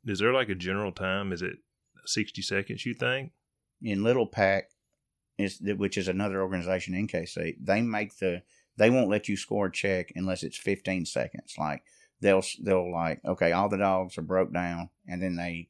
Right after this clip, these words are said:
Speaker 2: they can't score a check until fifteen seconds. In Progressive Pack, we can immediately score a check. Like,
Speaker 1: So
Speaker 2: if
Speaker 1: if
Speaker 2: they
Speaker 1: they
Speaker 2: break
Speaker 1: hush for
Speaker 2: down,
Speaker 1: five seconds.
Speaker 2: if they lose it for two seconds, if it's ev-, I-, evident there's a,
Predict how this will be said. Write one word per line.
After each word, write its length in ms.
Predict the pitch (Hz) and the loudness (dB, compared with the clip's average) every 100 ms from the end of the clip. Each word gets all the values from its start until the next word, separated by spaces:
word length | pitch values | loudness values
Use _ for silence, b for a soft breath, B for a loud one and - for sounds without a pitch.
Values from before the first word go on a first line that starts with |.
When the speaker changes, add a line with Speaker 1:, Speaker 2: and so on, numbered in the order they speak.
| _ | _
Speaker 2:
they 180 | 85 92 | -2 -2
can't 300 | 90 104 - | -2 -6 -4
score 240 | - 92 | -2 0
a 40 | 92 | 0
check 300 | 90 82 - | 0 0 -2
until 180 | - - | -12 -8
fifteen 280 | 78 64 | -8 -8
seconds. 500 | - 113 101 - - - b b _ | 0 0 0 -6 -16 -20 b b _
In 120 | 98 | -4
Progressive 480 | 92 85 113 - 95 | -4 6 6 6 0
Pack, 340 | 98 87 82 _ _ _ - | 0 0 -2 _ _ _ 2
we 140 | 104 | 2
can 180 | 110 95 | 4 0
immediately 520 | 87 90 82 - 73 | 0 -2 -2 -4 -8
score 280 | - 69 69 | -8 -8 -10
a 40 | - | -10
check. 320 | - - - _ - | -10 -12 -16 _ -2
Like, 200 | 80 - | -2 2
Speaker 1:
So 80 | 95 | 6
Speaker 2:
if 20 | |
Speaker 1:
if 60 | |
Speaker 2:
they 100 | 117 | 8
Speaker 1:
they 60 | 123 | 10
Speaker 2:
break 180 | 117 107 | 10 10
Speaker 1:
hush 80 | 110 | 6
for 160 | 95 92 | 4 4
Speaker 2:
down, 80 | 104 | 4
Speaker 1:
five 160 | 98 | 4
seconds. 480 | - 92 85 - - - | 2 -2 -2 -10 -10 -4
Speaker 2:
if 160 | 101 | 2
they 160 | 107 117 | 4 6
lose 280 | 113 104 95 | 4 4 0
it 160 | - _ | -4 _
for 300 | 87 85 78 - | -2 -2 -4 -4
two 160 | 117 110 | -4 0
seconds, 340 | - 60 - | 0 0 0
if 80 | 92 | -2
it's 160 | 104 - | -2 0
ev-, 240 | 107 120 - | 4 4 4
I-, 120 | 110 120 | 0 4
evident 540 | 117 120 107 98 92 - | 6 6 4 0 -4 -4
there's 260 | 95 95 | -4 2
a, 200 | 92 87 | 2 2